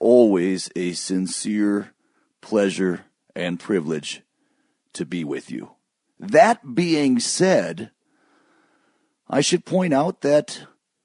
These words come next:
doing this show every week has been challenging, for me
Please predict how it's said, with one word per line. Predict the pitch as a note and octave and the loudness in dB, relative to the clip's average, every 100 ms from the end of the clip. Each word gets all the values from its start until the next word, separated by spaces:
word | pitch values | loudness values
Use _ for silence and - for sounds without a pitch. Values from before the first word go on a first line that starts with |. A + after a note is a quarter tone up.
| _ _ G2+ | _ _ -2
doing | D3+ A#3+ C4+ G#3 | 2 2 2 0
this | C#3+ C#3+ | 0 -2
show | - - D#3 B2 C2+ - - _ | -4 -2 2 4 2 -4 -12 _
every | G2+ G#2+ B2 G2+ | -4 -2 -2 -2
week | F2 D2 - - - _ _ _ _ _ _ | -2 -6 -8 -18 -20 _ _ _ _ _ _
has | B2+ C3 C#3+ | -4 -2 -2
been | G2+ C3+ C3+ C3+ C#3+ C3 _ | 0 4 4 4 -4 -10 _
challenging, | - C3+ A#2 G2+ D2 C#2+ - - _ _ _ _ _ _ _ _ _ | -4 0 2 0 -2 -8 -12 -16 _ _ _ _ _ _ _ _ _
for | - G#2+ | -2 2
me | G#2+ A#2+ - | 4 2 -2